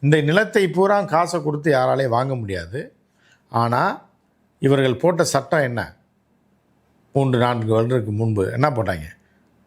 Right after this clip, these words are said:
விதை நெல்லு இல்லை, எந்த நெல்லை, நெல்லா இருந்தாலும் புல்லா இருந்தாலும், அதோட விதைகள் யார்கிட்ட வாங்கணும்?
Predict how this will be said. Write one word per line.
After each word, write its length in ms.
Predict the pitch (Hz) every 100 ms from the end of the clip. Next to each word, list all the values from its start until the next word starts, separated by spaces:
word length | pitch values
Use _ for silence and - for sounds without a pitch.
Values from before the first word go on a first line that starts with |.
| _ _ _ _ _ _ _ _ _ _ _ _
விதை 360 | 113 139 180 175
நெல்லு 560 | 160 151 151 156 156 - - -
இல்லை, 300 | 127 123 120
எந்த 720 | 135 170 190 185 160 147 - - _ -
நெல்லை, 420 | 120 127 147 156
நெல்லா 720 | 147 127 113 113 110 120 139 143
இருந்தாலும் 360 | 131 135 131
புல்லா 240 | 127 139 135
இருந்தாலும், 440 | 110 107 120 180
அதோட 420 | 127 117 117 113 110
விதைகள் 600 | 135 165 170 170 180 180 _
யார்கிட்ட 340 | 123 131 147 147
வாங்கணும்? 480 | 127 123 110 87